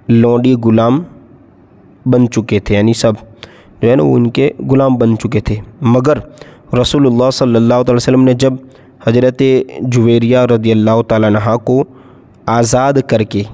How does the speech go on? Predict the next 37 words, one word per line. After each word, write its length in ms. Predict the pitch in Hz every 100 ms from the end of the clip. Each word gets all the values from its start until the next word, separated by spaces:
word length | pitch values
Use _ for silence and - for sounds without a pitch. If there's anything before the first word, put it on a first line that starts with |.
| -
चूँकि 200 | 117 117
वो 100 | 123
भी 140 | 135
लोंडी 300 | 147 131 131
थी, 160 | 131 123
है 160 | 135 135
ना, 80 | 156
गुलाम 460 | 143 123 127 127
मतलब, 260 | 107 104 104 - - - - - -
तो 60 | -
उनसे 320 | 135 - 147
निकाह 340 | 120 110 131 131
फरमा 360 | 127 110 107
लिया, 280 | 107 104 117
तो 160 | 127 120
हज़रत 340 | 113 117 117 127
जुवेरिया 420 | 120 113 110 110 120
रदियल्लाहु 460 | 113 107 104 107
ताला 220 | - 110 104
अन्हा 260 | 104 110 113
की 260 | 131 143 - - - - -
शादमानी 880 | - - 117 127 120 113 113 123 131
व 140 | 120 113
मसरत 600 | 107 - 117 117 127 - -
की 100 | 117 -
कोई 220 | 123 143 -
इंतहा 420 | 120 110 120 113
न 60 | 110
रही, 160 | 107 104
यानी 140 | 107
खुशी 360 | - 135 - 110
की। 180 | - - - - - - - - -
जब 160 | 151 - 139
इस्लामी 520 | - 135 135 143 151
लश्कर 480 | 127 120 - 143 135
में 200 | 131 131
ये 280 | 127 123